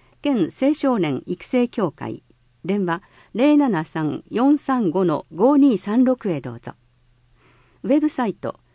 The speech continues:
和歌山県青少年育成協会でも検索できます。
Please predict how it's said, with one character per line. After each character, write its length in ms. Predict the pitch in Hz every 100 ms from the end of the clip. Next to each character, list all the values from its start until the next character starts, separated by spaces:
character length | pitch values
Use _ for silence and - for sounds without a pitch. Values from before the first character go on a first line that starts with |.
| _ -
和 100 | 202
歌 140 | 208
山 280 | 294 262 254
県 320 | - 147 123
青 260 | - 254 277
少 240 | - 254
年 260 | 202 147 -
育 180 | - -
成 240 | - 262
協 180 | 254 254
会 220 | 254 185
で 120 | 180 196
も 200 | 156 -
検 220 | 175 170
索 220 | 165 147
で 120 | 143
き 140 | 147 -
ま 120 | 143
す。 240 | - -